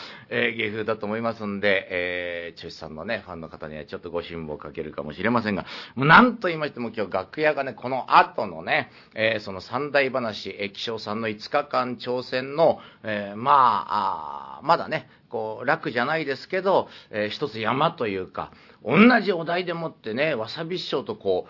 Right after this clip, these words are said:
う、えー、まあ、共演というか別に勝ち負けじゃないけど、同じネタでやるってんでね、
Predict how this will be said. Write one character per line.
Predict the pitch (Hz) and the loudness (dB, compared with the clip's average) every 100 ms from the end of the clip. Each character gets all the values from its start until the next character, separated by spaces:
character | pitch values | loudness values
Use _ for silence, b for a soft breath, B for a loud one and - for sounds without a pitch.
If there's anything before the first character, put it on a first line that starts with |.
| B B | B B
う、 | 95 | -6
え | 101 | -4
ー、 | |
ま | 101 92 90 - | -2 -4 -8 -12
あ、 | - - | -12 -6
共 | 127 139 | 2 4
演 | 160 160 | 4 0
と | 170 | -6
い | |
う | |
か | 135 | -6
別 | 113 113 | -6 -6
に | |
勝 | - - | -8 -4
ち | 202 | 0
負 | 220 | 4
け | 202 | 4
じ | |
ゃ | 156 | 4
な | 151 233 | 2 0
い | 233 | 2
け | 190 | 0
ど、 | 110 B B B B - | -2 B B B B -6
同 | 117 156 | 0 0
じ | 151 | 0
ネ | 135 | -4
タ | 135 127 | -8 -8
で | 113 | -6
や | 107 120 | -4 -4
る | 139 | -4
っ | |
て | - 101 | -6 -10
ん | 92 | -8
で | |
ね、 | 90 80 | -6 -8